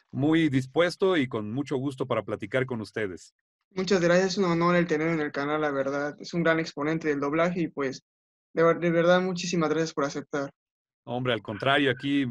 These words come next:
Speaker 1: este, listo para compartir con ustedes, este, mis experiencias.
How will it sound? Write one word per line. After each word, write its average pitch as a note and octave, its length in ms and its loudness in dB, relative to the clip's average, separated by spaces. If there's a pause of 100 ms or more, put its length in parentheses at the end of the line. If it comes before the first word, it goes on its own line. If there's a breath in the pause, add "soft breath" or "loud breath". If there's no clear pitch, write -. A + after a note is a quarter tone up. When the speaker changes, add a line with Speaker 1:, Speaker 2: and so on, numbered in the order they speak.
Speaker 1:
este, G#2 440 -4
listo C3 320 -4
para A2 180 0
compartir G#2 500 -4
con A#2+ 140 -6
ustedes, G#2+ 600 -4
este, F#2 280 -12
mis F2+ 160 -10
experiencias. G2 720 -6